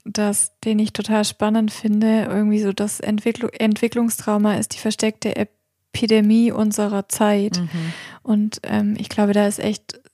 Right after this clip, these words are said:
Speaker 1: so
Speaker 2: Da
Speaker 1: viel
Speaker 2: ist
Speaker 1: Wahres
Speaker 2: so viel
Speaker 1: dran.
Speaker 2: dran, ja.
Speaker 1: Weil wenn wir mal überlegen und hinterfragen, wie viele Menschen eigentlich wirklich Trauma-Betroffene sind,
Speaker 2: Mhm.
Speaker 1: ähm,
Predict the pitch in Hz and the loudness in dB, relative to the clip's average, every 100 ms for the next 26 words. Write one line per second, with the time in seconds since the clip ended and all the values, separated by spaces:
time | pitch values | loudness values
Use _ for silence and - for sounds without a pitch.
0 | _ - 220 180 247 214 220 233 165 160 | _ -6 0 2 4 6 6 6 6 4
1 | - 160 160 208 214 226 247 - 185 170 | 2 2 4 4 4 4 2 -2 -6 -4
2 | 165 - - 214 208 220 214 214 214 196 | -6 -10 0 4 6 6 4 4 4 4
3 | 208 208 240 247 220 214 208 214 - - | 2 4 2 2 2 2 0 0 -2 -2
4 | 208 214 214 214 - - - _ - 240 | 2 2 2 0 -4 -16 -20 _ -8 0
5 | 233 214 220 233 - 226 220 - 208 214 | 2 4 4 2 0 0 0 -2 0 0
6 | 208 214 202 208 214 214 - - 214 214 | 0 -2 -2 -2 -2 -4 -4 -2 2 2
7 | 208 208 208 - _ 202 - - 247 - | 2 0 -2 -6 _ -8 -4 -2 -2 0
8 | 208 196 196 202 202 214 175 185 190 196 | 0 0 -2 -2 0 0 0 -4 -4 -2
9 | 202 202 202 | 0 2 0